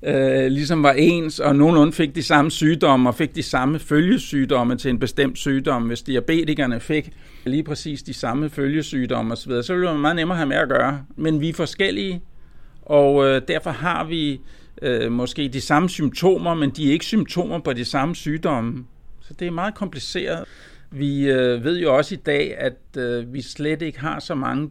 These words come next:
gener, som man oprindeligt troede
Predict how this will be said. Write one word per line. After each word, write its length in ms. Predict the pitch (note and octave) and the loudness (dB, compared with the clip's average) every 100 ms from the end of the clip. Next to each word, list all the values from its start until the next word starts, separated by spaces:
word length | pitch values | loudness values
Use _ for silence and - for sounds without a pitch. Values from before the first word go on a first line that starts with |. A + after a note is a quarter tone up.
| - | -6
gener, 360 | D3+ C#3+ D#3 | -6 -4 -8
som 220 | C#3+ D#3 B2+ | -8 -6 -6
man 300 | B2 A#2 A2 | -4 -6 -6
oprindeligt 560 | A#2 - D3+ D#3 D3 | -8 -6 -6 -6 -10
troede 760 | - - C3+ C#3 D#3 F3 F3 | -12 -6 -4 0 0 0 -2